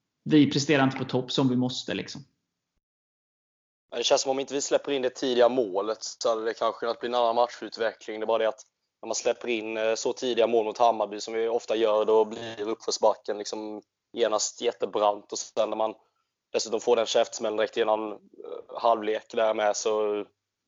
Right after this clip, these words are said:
Speaker 2: blir det ju i princip redan avgjort, tyvärr. Lite så är känslan.
Speaker 1: Ja, och sen blir det väl tyvärr då liksom att när vi möter de bättre lagen och släpper in de här tidiga målen,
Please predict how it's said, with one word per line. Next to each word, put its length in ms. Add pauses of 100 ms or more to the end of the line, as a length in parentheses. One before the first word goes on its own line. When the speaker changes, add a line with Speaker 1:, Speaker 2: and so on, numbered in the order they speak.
(180)
Speaker 2:
blir 280
det 80
ju 80
i 60
princip 320 (120)
redan 200
avgjort, 420
tyvärr. 220 (1120)
Lite 300
så 80
är 40
känslan. 400 (1120)
Speaker 1:
Ja, 340
och 120
sen 200
blir 320
det 60
väl 140
tyvärr 360
då 260
liksom 300
att 200
när 200
vi 100
möter 340
de 100
bättre 320
lagen 280
och 80
släpper 320
in 180
de 100
här 260 (520)
tidiga 360
målen, 420